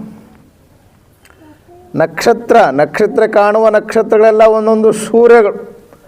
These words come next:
ಅವು ನಾವು ನೋಡ್ತಾ ಇದ್ರೆ ಕೆಲವೊಂದು ಮ್-, ಮಕರ ಅಂದ್ರೆ, ಮಕರ ಅಂದ್ರೆ ಏನು? ಸಂಸ್ಕೃತ ಪದ ಅದು. ಮಕರ ಅಂದ್ರೆ ಮೊಸಳೆ.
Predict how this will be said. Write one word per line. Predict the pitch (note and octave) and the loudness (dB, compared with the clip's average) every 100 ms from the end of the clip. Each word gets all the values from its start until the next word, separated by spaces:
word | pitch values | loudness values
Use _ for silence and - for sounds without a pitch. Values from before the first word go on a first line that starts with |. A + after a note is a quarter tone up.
| _ - _ _ D#3 | _ -20 _ _ -2
ಅವು | F#3+ G#3 | 0 -2
ನಾವು | G3+ G3+ G3+ | -2 0 0
ನೋಡ್ತಾ | F#3+ G#3 A#3 G#3+ G#3+ | 0 0 0 0 2
ಇದ್ರೆ | A3 F#3+ G#3 A3+ | 2 2 2 2
ಕೆಲವೊಂದು | A3 A3 G#3 G#3 G3 F3 | 0 0 0 0 0 -2
ಮ್-, | C3+ - C#3+ D#3+ D#3 - - - D#3+ F3 | -2 -8 -10 -8 -10 -14 -20 -20 -8 -6
ಮಕರ | F#3 G#3 A#3+ A#3+ A3+ A3+ | -4 2 2 4 2 0
ಅಂದ್ರೆ, | B3 A#3 G3 G#3 B3 B3 C#4 - - - - _ _ - | 2 4 4 4 0 -2 -8 -12 -20 -20 -20 _ _ -10
ಮಕರ | F3 G3 | -2 0
ಅಂದ್ರೆ | G#3 G3+ G#3+ | 0 0 0
ಏನು? | G#3 | 0
ಸಂಸ್ಕೃತ | F3+ F#3+ F#3 F#3+ - | 0 -2 -2 -4 -2
ಪದ | G3+ | 0
ಅದು. | G3 F3 D3 - - - _ _ - | 2 0 -2 -6 -20 -20 _ _ -8
ಮಕರ | E3 E3+ G#3 G#3 G#3 | -6 0 0 2 0
ಅಂದ್ರೆ | G3+ G#3 | -2 -2
ಮೊಸಳೆ. | G3+ G3 - A#3 A3+ - - | -2 -4 0 0 0 -2 -10